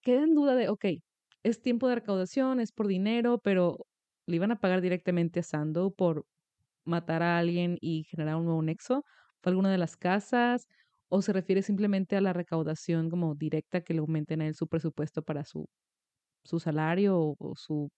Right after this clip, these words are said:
bono que le den, no sé? Y cuando Alex llegue a la casa del presidente de la universidad con Turner, ¿qué va a pasar? ¿Lo va a enfrentar directamente?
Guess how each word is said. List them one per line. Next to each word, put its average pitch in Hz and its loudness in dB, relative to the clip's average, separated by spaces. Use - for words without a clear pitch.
bono 165 -2
que 170 -6
le 170 0
den, 165 0
no 170 -2
sé? 220 -4
Y 226 0
cuando 202 2
Alex 196 -2
llegue 190 2
a 175 -2
la 175 0
casa 185 -4
del 180 0
presidente 170 -2
de 170 0
la 165 0
universidad 160 -2
con 156 -4
Turner, 160 -4
¿qué 180 0
va 160 -4
a 160 -8
pasar? - -14
¿Lo 175 -2
va 170 2
a - 2
enfrentar 185 2
directamente? 180 0